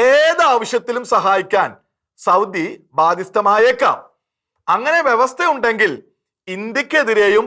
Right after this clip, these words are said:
പ്രവർത്തിക്കാൻ സൗദി അറേബ്യ മുതിരുമെന്നാണ് ഇന്ത്യ ശങ്കിക്കേണ്ടി വരുന്നത്. അത് ന്യായമായ ആശങ്കയാണ്. ഇന്ത്യയുടെ കണക്കിൽ സംഭവിക്കാൻ പാടില്ലാത്ത ഭാന്തവുമാണ്.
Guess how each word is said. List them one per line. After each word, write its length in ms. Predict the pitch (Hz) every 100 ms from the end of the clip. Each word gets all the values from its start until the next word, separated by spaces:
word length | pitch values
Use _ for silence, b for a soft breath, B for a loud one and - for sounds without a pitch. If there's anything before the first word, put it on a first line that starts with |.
| 220
പ്രവർത്തിക്കാൻ 560 | 190 185 196 175 202 208 -
സൗദി 320 | 190 208 240 254
അറേബ്യ 340 | 202 190 202 214 185
മുതിരുമെന്നാണ് 800 | 175 214 240 269 262 180 160 160 - _ _ _ _ 170
ഇന്ത്യ 360 | 180 214 208 196 180 - -
ശങ്കിക്കേണ്ടി 640 | 196 196 202 214 233 226 247
വരുന്നത്. 340 | 208 135 107 90 _ _ _ _ _ _
അത് 200 | - 302 359
ന്യായമായ 720 | 285 214 226 240 269 285 202 196 190
ആശങ്കയാണ്. 580 | 151 160 156 170 113 90 _ _ _ _ _ - 190
ഇന്ത്യയുടെ 400 | 240 277 311 285
കണക്കിൽ 380 | 196 156 - 131 - _ _ _ -
സംഭവിക്കാൻ 540 | 175 175 220 220 226 220
പാടില്ലാത്ത 760 | 185 185 196 214 220 202 190 214 220 -
ഭാന്തവുമാണ്. 800 | 151 160 185 190 208 220 123 104